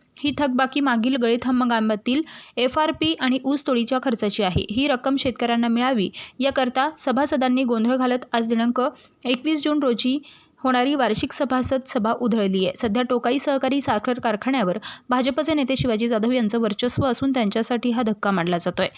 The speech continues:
भाजपचे नेते शिवाजी जाधव यांचं वर्चस्व असणारा कारखाना विक्री करून ही पैशांचा पत्ताच नाही,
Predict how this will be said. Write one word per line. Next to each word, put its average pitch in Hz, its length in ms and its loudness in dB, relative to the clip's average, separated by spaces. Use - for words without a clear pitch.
भाजपचे 294 420 0
नेते 302 220 0
शिवाजी 269 320 0
जाधव 254 220 2
यांचं 247 320 2
वर्चस्व 214 420 0
असणारा 214 320 0
कारखाना 220 380 0
विक्री 220 260 -2
करून 202 260 0
ही 226 100 0
पैशांचा 220 580 0
पत्ताच 214 480 -2
नाही, 196 300 -2